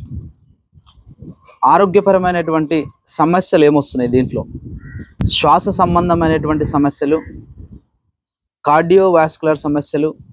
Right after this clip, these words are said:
క్యాన్సర్ సమస్యలు, సామాజిక ఆర్థిక ప్రభావాలు, అదేవిధంగా చుట్టుపక్కల వారికి కూడా ఈ ధూమపానం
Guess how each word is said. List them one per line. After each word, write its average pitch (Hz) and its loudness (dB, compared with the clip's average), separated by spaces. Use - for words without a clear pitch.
క్యాన్సర్ 165 2
సమస్యలు, 147 0
సామాజిక 175 2
ఆర్థిక 156 0
ప్రభావాలు, 147 2
అదేవిధంగా 160 4
చుట్టుపక్కల 180 2
వారికి 151 2
కూడా 147 4
ఈ 135 -4
ధూమపానం 151 2